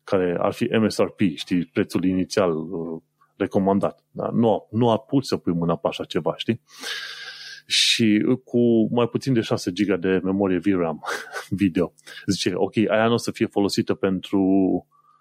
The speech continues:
pentru crypto mining. Guess what? Nu o să fie folosită nici de oameni obișnuiți pentru gaming până la urmă. Că nu vor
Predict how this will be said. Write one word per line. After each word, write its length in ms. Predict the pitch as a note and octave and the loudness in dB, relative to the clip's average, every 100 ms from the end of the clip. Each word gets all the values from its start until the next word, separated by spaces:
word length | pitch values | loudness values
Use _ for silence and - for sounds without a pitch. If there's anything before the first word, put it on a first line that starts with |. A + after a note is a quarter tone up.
| _ _ | _ _
pentru 680 | G2 F#2+ G#2 G2 G2 F#2+ E2+ | -2 0 2 4 4 2 0
crypto 280 | - - G2+ | -4 -2 0
mining. 460 | F#2+ E2 E2+ - - | 0 0 -4 -8 -4
Guess 280 | G2+ G2+ - | -2 -2 0
what? 260 | F2+ - | -2 -2
Nu 100 | G#2 | -2
o 20 | G#2+ | -2
să 140 | - | 0
fie 120 | A#2 | -4
folosită 480 | G#2+ A2 G#2+ G#2+ - | 0 0 0 -2 0
nici 160 | D#3+ B2+ | 2 2
de 80 | |
oameni 280 | A2+ G#2+ G2+ | 2 2 2
obișnuiți 480 | F2+ F#2 F2 G2 F2 | 0 0 -2 -4 -2
pentru 240 | F2+ F2+ F#2+ | -4 -4 0
gaming 400 | G2 F2+ E2+ - | 0 0 -4 -4
până 200 | F2 E2 | -2 0
la 100 | E2 | 2
urmă. 340 | F2 E2+ E2+ - - _ _ | 0 -2 -8 -10 -20 _ _
Că 320 | - G#2 G2+ _ _ | 0 2 0 _ _
nu 120 | A#2+ B2 | -2 2
vor 360 | A2+ G#2 G2+ | 2 2 0